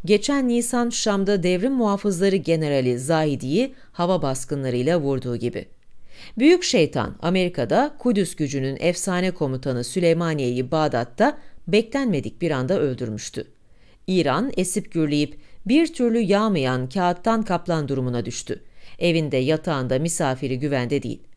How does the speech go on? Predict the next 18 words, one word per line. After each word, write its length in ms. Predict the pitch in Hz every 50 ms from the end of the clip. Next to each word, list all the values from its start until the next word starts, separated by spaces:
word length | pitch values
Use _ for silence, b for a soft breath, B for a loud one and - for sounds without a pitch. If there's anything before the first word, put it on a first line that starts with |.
| - b b b b b b b b b
İntikam 500 | - 185 180 170 190 170 - 208 208 196
yeminlerinin 760 | 180 147 147 139 139 135 131 131 127 127 127 139 202 294 311 B B B B B -
tören 380 | - 208 208 226 240 240 226
geçitlerinde 720 | 160 151 156 - 151 135 - 127 127 135 135 131 135 139 -
askeri 640 | - 190 202 - - - 233 240 254 285 285 220 175
güç 280 | 233 262 - - -
gösterileriyle 840 | - 156 151 151 - - 156 147 143 143 147 143 143 139 127 131 127
şişinmelerinin 960 | - - - 175 - - 170 160 151 143 135 131 127 127 131 151 214 254 247 B B B B B -
bir 220 | 240 226 208 175
caydırıcılığı 840 | - 208 202 202 202 190 214 202 208 165 208 202 208 226 277 285 -
kalmadı 460 | - 202 156 135 131 123 123 127 110
artık. 400 | 110 117 - - - - - - - - - - - - -
Gövden 480 | 156 151 170 165 156 139 151 147 147 160
açıkta 480 | 139 147 - - 147 - - 170 151 135
bir 100 | 127 -
kere, 320 | - 123 110 120 139 - - -
gösterişin 600 | - 165 165 - - - 165 156 156 - - 165 139
kime? 260 | - - 120 113